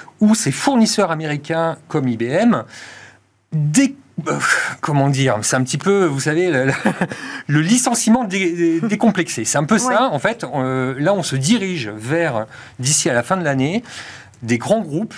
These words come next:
Speaker 1: qui vont nous expliquer la main sur le cœur que,
Speaker 2: Mm.
Speaker 1: à cause de l'intelligence artificielle, à cause de la, la concurrence d'autres pays qui, eux, l'adoptent plus vite que nous, ils vont être obligés de licencier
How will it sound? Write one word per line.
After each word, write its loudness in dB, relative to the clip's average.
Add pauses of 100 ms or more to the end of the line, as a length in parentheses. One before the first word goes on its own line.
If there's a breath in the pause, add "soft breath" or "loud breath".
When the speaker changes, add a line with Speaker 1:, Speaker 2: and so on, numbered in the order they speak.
(100)
Speaker 1:
qui -6
vont -2
nous 0
expliquer -2
la 0
main 2
sur -2
le 0
cœur 0
que, -6
Speaker 2:
Mm. -4 (120)
Speaker 1:
à 2
cause -4
de -2
l'intelligence -4
artificielle, -2 (340 loud breath)
à 2
cause 0
de 2
la, 2 (300 loud breath)
la 2
concurrence 0
d'autres -2
pays -2
qui, -6
eux, 2
l'adoptent 0
plus -6
vite -4
que -2
nous, 2
ils -2
vont -2
être -8
obligés -4
de -4
licencier -4